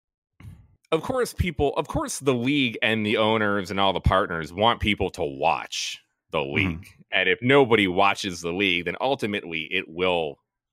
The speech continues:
Speaker 1: like, go. But from, and th-, look, from me talking to the owners and having
Speaker 2: Mm-hmm.
Speaker 1: some inside knowledge here, um, they're in this for the long haul. Like, there isn't, like, from everyone that I've spoken to, no one was thinking that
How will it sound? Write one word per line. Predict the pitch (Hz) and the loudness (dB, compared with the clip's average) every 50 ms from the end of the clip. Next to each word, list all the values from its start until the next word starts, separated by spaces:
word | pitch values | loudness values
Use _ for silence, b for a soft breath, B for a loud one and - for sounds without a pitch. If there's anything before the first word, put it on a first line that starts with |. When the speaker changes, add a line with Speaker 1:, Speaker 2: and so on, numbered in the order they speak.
| _ _ - | _ _ -6
Speaker 1:
like, | 82 73 67 65 - _ _ | -4 -2 -2 -2 -6 _ _
go. | 92 95 87 78 73 69 _ _ _ _ _ _ _ _ _ _ _ _ 110 98 - | -2 0 0 0 -2 -6 _ _ _ _ _ _ _ _ _ _ _ _ -20 -4 0
But | 123 117 117 117 117 113 113 113 - _ _ _ | 2 4 4 4 4 4 2 2 0 _ _ _
from, | - - - 135 135 135 131 139 - - | -14 0 2 2 2 2 0 -4 -4 -2
and | 139 147 147 143 127 | -2 -2 -2 -2 -4
th-, | 123 139 131 | -6 -6 -4
look, | 123 107 87 - | -4 -6 -6 -6
from | - - 135 123 123 127 | -6 -6 -4 -4 -2 -4
me | 143 170 214 220 | -4 -6 -6 -10
talking | - - - - 101 101 - - 143 139 143 151 156 | -12 -12 -4 -4 -4 -4 -4 -6 -6 -4 -4 -6 -8
to | - - 110 | -8 -10 -8
the | 107 107 104 | -4 -4 -4
owners | 90 92 95 98 98 107 117 123 131 - - - | -4 -4 -4 -4 -4 -6 -6 -8 -10 -14 -14 -6
and | - 92 87 87 87 87 87 85 87 87 92 - - | -2 -2 0 0 0 0 -2 -2 -4 -6 -10 -12 -6
having | - 98 95 92 95 95 92 | -2 -2 0 0 0 -2 -4
Speaker 2:
Mm-hmm. | 87 | -4
Speaker 1:
some | 87 90 90 | -8 -10 -12
inside | 87 - - 98 90 87 87 | -12 -6 -2 0 0 0 0
knowledge | 85 82 85 87 90 87 - | 0 0 0 0 -2 -4 -2
here, | 95 95 92 92 95 98 - _ _ _ _ _ _ _ - | -2 0 0 0 0 -2 -6 _ _ _ _ _ _ _ -4
um, | 90 85 85 82 85 85 87 85 82 82 - _ _ _ _ _ _ _ _ _ _ | 0 2 2 2 2 0 -2 -4 -8 -10 -12 _ _ _ _ _ _ _ _ _ _
they're | 107 107 135 175 214 - | 0 2 4 4 4 4
in | 143 160 196 208 175 | 2 2 2 2 2
this | 147 123 - | 2 0 0
for | - 127 120 | -2 -2 0
the | 101 107 | 0 0
long | 95 92 90 92 107 120 123 - | -2 2 2 4 4 2 2 -2
haul. | - 69 60 55 53 - | -6 -6 -6 -6 -10 -14
Like, | 85 90 95 101 98 95 _ - - | -4 0 2 2 2 0 _ -6 0
there | 110 113 127 135 135 139 139 139 - - 117 | 2 4 4 4 4 2 0 0 -2 -4 -4
isn't, | 143 160 143 - 160 151 147 147 - _ | -4 -4 -2 0 0 0 0 -2 -6 _
like, | - 117 117 117 113 110 - - _ _ | -4 0 2 2 2 2 0 -4 _ _
from | - 135 139 - | -12 -10 -6 -2
everyone | 143 156 165 190 196 190 190 180 | 0 0 0 2 0 0 0 2
that | 170 156 | 4 4
I've | 147 143 - | 4 4 2
spoken | - 135 131 131 143 135 - | 0 -2 -2 -2 -4 -8 -6
to, | - 139 139 139 139 131 | -4 -4 -2 -2 -4 -4
no | 127 113 113 113 123 135 | -4 -4 -2 0 2 2
one | 147 165 165 160 160 156 156 151 | 2 2 2 0 0 0 -4 -2
was | 127 120 113 101 - - | -2 -2 -2 -2 -4 -4
thinking | 123 117 110 - 113 110 107 104 | -4 -4 -4 -4 -6 -4 -4 0
that | 98 95 92 92 87 | 0 0 0 0 -2